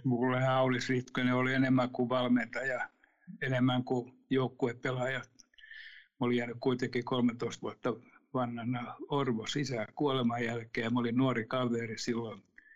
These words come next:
Mulle tuli kuusikymmentä vuotta tämän vuoden toukokuussa, kun mä pelasin ensimmäisen matsin H I K:ssa tuossa Stadikalla. Ja Aulis tuli samaan aikaan tuohon H I K:n valmennusrenkaaseen, ja on niin syvät suhteet Rytkösen Aulikseen,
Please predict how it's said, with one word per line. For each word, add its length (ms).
Mulle 160
tuli 260
kuusikymmentä 680
vuotta 260
tämän 220
vuoden 220
toukokuussa, 640
kun 140
mä 120
pelasin 380
ensimmäisen 560
matsin 360
H 220
I 80
K:ssa 340
tuossa 240
Stadikalla. 680
Ja 140
Aulis 300
tuli 200
samaan 400
aikaan 400
tuohon 260
H 160
I 40
K:n 200
valmennusrenkaaseen, 1700
ja 160
on 100
niin 160
syvät 400
suhteet 640
Rytkösen 600
Aulikseen, 640